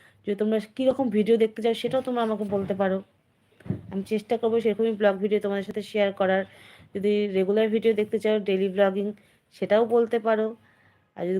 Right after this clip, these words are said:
ঘুরতে যাওয়ার ভিডিও দেখতে চাও সেটাও বলতে পারো। আমরা প্রায়ই ঘুরতে যেয়ে থাকি, যাই বাইরে, তো সেটাও তোমাদের সাথে শেয়ার করি। তো একটা পিকনিকে গিয়েছিলাম দু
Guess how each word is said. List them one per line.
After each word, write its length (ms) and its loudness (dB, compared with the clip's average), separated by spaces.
ঘুরতে 320 -4
যাওয়ার 260 6
ভিডিও 240 0
দেখতে 260 -4
চাও 120 2
সেটাও 240 -2
বলতে 300 -2
পারো। 180 0
আমরা 220 0
প্রায়ই 320 2
ঘুরতে 240 -4
যেয়ে 220 0
থাকি, 140 -6
যাই 220 0
বাইরে, 240 0
তো 80 -14
সেটাও 280 0
তোমাদের 300 -2
সাথে 160 -8
শেয়ার 180 4
করি। 200 2
তো 60 -4
একটা 140 -10
পিকনিকে 420 -4
গিয়েছিলাম 440 0
দু 40 0